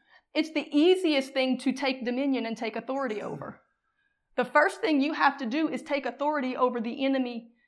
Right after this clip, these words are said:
that's trying to influence you. If you can't take control of your own thoughts, you don't need to be telling others how to handle theirs. You can't go out and take territory and start churches and do all these other things.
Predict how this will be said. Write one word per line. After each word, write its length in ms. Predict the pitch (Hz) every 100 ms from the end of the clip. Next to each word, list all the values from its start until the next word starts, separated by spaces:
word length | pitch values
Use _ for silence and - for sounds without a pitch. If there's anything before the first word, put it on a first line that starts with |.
| -
that's 200 | 240 -
trying 340 | - 269 254
to 160 | 240 254
influence 520 | 254 240 247 226 -
you. 300 | 233 262 - - _ _ _ _ _ _ _ -
If 220 | 240 233
you 160 | 269 359
can't 320 | 370 339 -
take 220 | 311 320
control 400 | 277 262 285 285
of 100 | 226
your 160 | 226 -
own 300 | 254 294 294
thoughts, 340 | 359 359 - - - _ _ -
you 160 | 254
don't 240 | 294 330 294
need 180 | 330 330
to 60 |
be 120 | 285 262
telling 340 | 269 285 254
others 300 | 294 302 240
how 160 | 254 233
to 120 | 233
handle 380 | 214 254 254 285
theirs. 520 | 247 339 - - - _ _ _ _ _ _ _
You 160 | - 285
can't 340 | 302 339 320
go 140 | 277 302
out 260 | 285 277 285
and 120 | 262
take 260 | 285 277
territory 800 | - 277 311 302 285 277 277 269
and 180 | 240 220
start 340 | - 285 277
churches 480 | - 294 285 285 262
and 120 | 262
do 160 | 247 277
all 180 | 269 254
these 220 | 262 262
other 280 | 269 254 254
things. 420 | 294 320 294